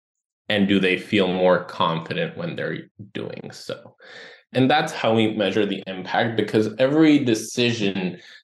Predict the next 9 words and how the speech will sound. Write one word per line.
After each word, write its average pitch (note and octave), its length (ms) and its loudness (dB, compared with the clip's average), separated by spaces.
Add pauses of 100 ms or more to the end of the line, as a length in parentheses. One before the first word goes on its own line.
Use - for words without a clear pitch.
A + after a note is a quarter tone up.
that F#2+ 320 0
can F#2+ 240 -2
be F#2+ 160 2
made F2+ 760 -2 (220)
using F#2 840 2 (240)
more A#2 260 6
advanced F#2+ 1000 -2
climate F2 400 -2
information E2+ 840 0